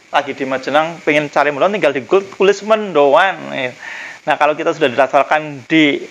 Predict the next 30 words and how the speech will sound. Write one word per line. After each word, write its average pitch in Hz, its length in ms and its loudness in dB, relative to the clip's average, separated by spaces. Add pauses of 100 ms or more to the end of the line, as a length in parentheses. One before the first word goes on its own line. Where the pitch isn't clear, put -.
(160)
Google, 185 720 2
otomatis 170 720 2 (480)
alamat 151 400 2
kita 175 240 2
akan 185 80 2
direkomendasikan. 139 1120 -2 (1120)
Ya, - 240 -2
alamat 175 400 2
rumah 185 240 4
saya 190 560 2 (480)
saya 202 240 4
itu 226 160 0
masa 220 320 2
ada 143 240 0
gamis, 151 960 -2 (160)
penjahit 131 400 0
majenang 143 480 0
dan 131 160 0
sebagainya. 123 640 -6
Jadi 143 240 -2
kalau 180 320 4
ada 143 80 4
orang 151 320 2
nyari 151 320 -2
gamis 135 480 -2
apa - 160 0
nyari 151 240 2
kerudung, 160 480 0 (320)
otomatis 143 480 0
alamat 139 480 0